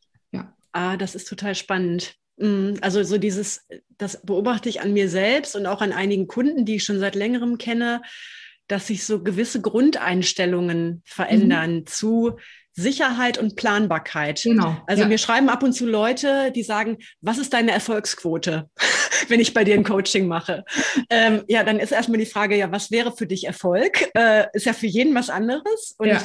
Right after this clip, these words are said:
Speaker 2: ich, eine Garantie kann ich dir sowieso nicht geben. Also es gibt so ein ganz starkes Bedürfnis nach Planbarkeit.
Speaker 1: Ja.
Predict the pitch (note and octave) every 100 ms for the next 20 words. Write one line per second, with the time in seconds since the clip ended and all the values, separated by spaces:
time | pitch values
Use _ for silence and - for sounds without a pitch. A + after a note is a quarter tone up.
0 | - G#3+ - G#3 G#3 G#3 G#3 G#3 G#3 B3+
1 | B3+ A3+ A3 G3+ G3 F#3 G3+ C4+ - C4
2 | C4 C4+ G#3 F#3+ G#3 G3+ - - F#3+ C4
3 | - A3 G#3+ G3+ G#3+ A3 C#4 C4 - -
4 | - A3 A3 - A3 F3+ A3 A3+ A3+ G#3
5 | G#3 - - G3+ G3+ D#3+ D#3+ D#3+ D3 -
6 | - - A3+ G#3 G3+ G3